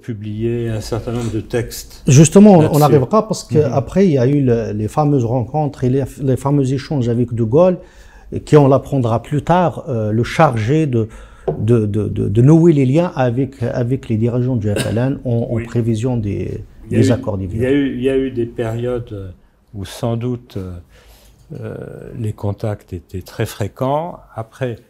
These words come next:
Speaker 1: il est certain que la politique de De Gaulle, euh, qui a donc engagé une, une guerre totale, euh, ça l'a, ça l'a choqué, ça l'a dérangé, parce que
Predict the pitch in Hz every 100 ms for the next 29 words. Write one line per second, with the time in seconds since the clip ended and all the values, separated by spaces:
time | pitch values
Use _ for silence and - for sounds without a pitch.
0 | _ _ _ 113 123 - 139 - 147 123
1 | 110 - 120 123 127 123 110 110 120 110
2 | 123 123 110 92 - _ _ _ _ _
3 | _ _ _ _ - 104 101 95 92 87
4 | 82 80 80 80 87 82 80 80 80 92
5 | 147 147 131 - 123 101 90 90 92 78
6 | 82 113 107 110 104 107 113 110 120 110
7 | 104 101 95 - _ _ - 110 107 110
8 | 101 - 110 147 139 104 87 - _ _
9 | _ _ _ 117 104 98 92 95 95 -
10 | - 104 101 95 92 87 80 - - _
11 | - 90 87 - 107 - 190 185 - 95
12 | 92 107 107 123 131 175 170 117 90 82
13 | _ _ _ _ - - 120